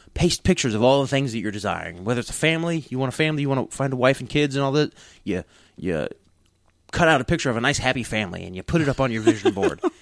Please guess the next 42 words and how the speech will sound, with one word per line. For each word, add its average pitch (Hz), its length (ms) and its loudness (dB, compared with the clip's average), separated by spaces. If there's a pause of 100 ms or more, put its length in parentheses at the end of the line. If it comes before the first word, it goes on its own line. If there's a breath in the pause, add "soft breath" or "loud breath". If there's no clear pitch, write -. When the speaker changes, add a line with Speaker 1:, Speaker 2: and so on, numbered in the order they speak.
(120)
Speaker 1:
And 131 80 2
every 160 160 6
day 151 100 6
you 135 180 0
look 170 180 2
at 151 60 4
all 147 180 10
of 143 80 2
those 139 180 0
things 131 360 0
and 113 80 -4
you, 110 160 -6 (320 soft breath)
you, 113 320 -4 (300 soft breath)
you, 98 180 -12 (1040)
it's, - 180 2
it's - 180 -2
Crowleyan 147 460 2
magic. 113 500 -6 (320)
Speaker 2:
Right. 120 280 -8
Speaker 1:
It's - 160 -4
not 240 100 0
a 165 60 0
self-help 190 560 6
book. - 320 -6 (420 soft breath)
It's, 135 240 -2
it's, - 300 -4
um, 110 560 -4
uh, 110 180 -6
what 104 460 -8
is 90 120 -8
it? 92 220 -12
Uh, 101 340 0 (440)
Speaker 2:
Sigil 139 280 -2
magic? 170 300 -2 (400 soft breath)
Speaker 1:
No, 147 180 6
I, 123 100 8 (120)
I'm 135 140 4
forgetting 151 320 4
the, 117 320 2
the 104 160 -2
exact 95 720 -6 (380)
terminology 92 880 -2